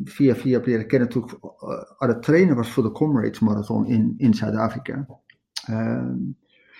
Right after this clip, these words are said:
eh, iemand zei van, "Hey, dan moet je die man eens, eens, eens, eh, benaderen, want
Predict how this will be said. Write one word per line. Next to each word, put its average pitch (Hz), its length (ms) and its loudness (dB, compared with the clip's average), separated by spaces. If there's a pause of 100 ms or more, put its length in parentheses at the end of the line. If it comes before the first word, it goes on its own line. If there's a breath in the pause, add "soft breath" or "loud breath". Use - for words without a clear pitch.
(280 soft breath)
eh, 120 240 -4 (400)
iemand 127 280 2
zei 117 180 2
van, 117 100 -2
"Hey, 165 160 6
dan 120 120 2
moet 113 160 4
je 131 280 -2
die 175 180 2
man 147 180 4
eens, 135 280 4
eens, 127 420 2
eens, - 440 -4
eh, - 100 -16 (220)
benaderen, 147 640 2
want 139 260 0